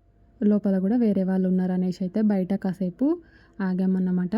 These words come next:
వాళ్ళు బయటికి రాగానే మేము వెళ్ళి పూజ చేసుకున్నాము. పూజ చేసుకొని కొబ్బరికాయ కొట్టేసి అన్ని పూజ అయిపోయిన తర్వాత అక్కడే నాటుకోడిని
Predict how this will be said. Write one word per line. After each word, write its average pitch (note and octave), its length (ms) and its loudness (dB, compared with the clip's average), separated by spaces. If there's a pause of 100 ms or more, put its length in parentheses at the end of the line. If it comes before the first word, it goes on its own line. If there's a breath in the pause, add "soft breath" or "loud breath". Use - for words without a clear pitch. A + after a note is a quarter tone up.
వాళ్ళు G#3 220 0
బయటికి F#3 300 -4
రాగానే F3+ 360 -2
మేము F3+ 180 0
వెళ్ళి F3+ 260 0 (920 soft breath)
పూజ G#3 160 0 (120)
చేసుకున్నాము. F#3 560 -2 (140)
పూజ G#3 160 0 (140)
చేసుకొని G3 460 -2 (460 soft breath)
కొబ్బరికాయ F#3+ 560 -2
కొట్టేసి F#3 400 -4 (100)
అన్ని F#3 240 -2
పూజ F#3+ 160 0 (120)
అయిపోయిన F#3 300 -4
తర్వాత F#3 280 -6 (140)
అక్కడే A3 300 -2 (840 soft breath)
నాటుకోడిని G3 600 2